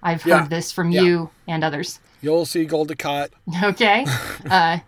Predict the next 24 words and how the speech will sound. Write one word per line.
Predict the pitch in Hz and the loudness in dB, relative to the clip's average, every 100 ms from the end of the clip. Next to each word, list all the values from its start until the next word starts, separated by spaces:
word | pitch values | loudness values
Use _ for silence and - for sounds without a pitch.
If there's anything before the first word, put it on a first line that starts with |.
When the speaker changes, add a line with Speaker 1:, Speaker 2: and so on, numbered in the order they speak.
| - | -2
Speaker 1:
becomes | 190 220 | 4 6
a, | 214 202 | 6 4
a | 214 | 4
really | 214 208 | 4 4
big, | 202 - - | 2 0 0
which | 254 277 | 2 4
is | 208 | 4
great | 196 214 240 165 | 4 4 4 0
Speaker 2:
Huge. | |
Speaker 1:
because | 214 117 208 175 175 - | 0 2 2 2 -4 -8
he | 170 208 | -2 -2
seems | - 220 208 | 0 0 4
like | 202 190 | 4 4
a | 185 | 0
great | 160 170 180 180 - 165 | -2 -2 2 2 0 -6
bad | 175 156 151 | 0 0 0
guy, | 147 180 180 - | -2 -4 -8 -6
to | - | 0
Speaker 2:
Yeah. | - | 2
Speaker 1:
be | |
Speaker 2:
Now, | 175 160 | 4 4
Speaker 1:
honest. | 185 | 4
Speaker 2:
did | 180 | 2
you | 170 | 0